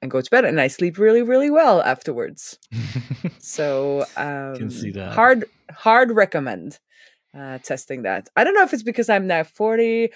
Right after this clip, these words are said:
Speaker 1: or whatever it is, like, I wanna do new stuff. I wanna, like, <laughs> wanna be a beginner again. Um, yeah. Have you done anything new lately?
Speaker 2: Uh, have I done anything new lately? I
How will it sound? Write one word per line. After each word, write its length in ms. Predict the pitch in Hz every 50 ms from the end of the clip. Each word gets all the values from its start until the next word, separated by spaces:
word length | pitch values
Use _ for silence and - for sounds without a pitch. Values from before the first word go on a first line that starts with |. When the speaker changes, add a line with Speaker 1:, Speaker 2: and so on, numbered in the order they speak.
| - - _ -
Speaker 1:
or 100 | - 170
whatever 300 | 170 185 185 196 196 202
it 100 | 202 196
is, 200 | 202 208 208 190
like, 140 | 190 175 160
I 40 | 170
wanna 160 | 165 165 160 151
do 140 | 151 165
new 240 | 156 160 170 180 180
stuff. 540 | 165 - - - 147 95 85 69 - 156 -
I 60 | 147 139
wanna, 180 | 156 160 151
like, 260 | - - 90 120 - - 127 98 - - - - - 640 640 - 175 - -
<laughs> 1040 | 220 - - _ _ _ _ _ _ _ - 165 - - - - - - - - -
wanna 200 | - 196 196 196
be 180 | 185 190 196 185
a 40 | 175
beginner 460 | 175 170 156 185 180 185 180 156 135
again. 500 | 123 123 120 123 107 85 101 151 170 160 _ _ _ _ _ _ _ -
Um, 640 | 147 147 143 139 139 135 139 143 143 147 147 147 _ _ _ _ _ _ _
yeah. 200 | - - - 151 _ _ _
Have 140 | - 190 185
you 100 | 180 185
done 180 | 180 185 180 185
anything 400 | 190 190 190 185 - 190 190 190
new 160 | 190 185 180
lately? 460 | 185 185 185 - - 196 190 185 - _ _ _ _ _ _ _ _ _ _ _ _ _ _ - - - - - - - - _ -
Speaker 2:
Uh, 460 | - 143 139 139 135 135 131 131 123 123
have 220 | 131 147 139 147
I 40 | 143
done 200 | 135 139 143 143
anything 340 | 139 139 135 127 135 135 131
new 140 | 135 143 151
lately? 400 | 143 120 110 110 - - 117 -
I 440 | 117 113 120 131 139 139 139 139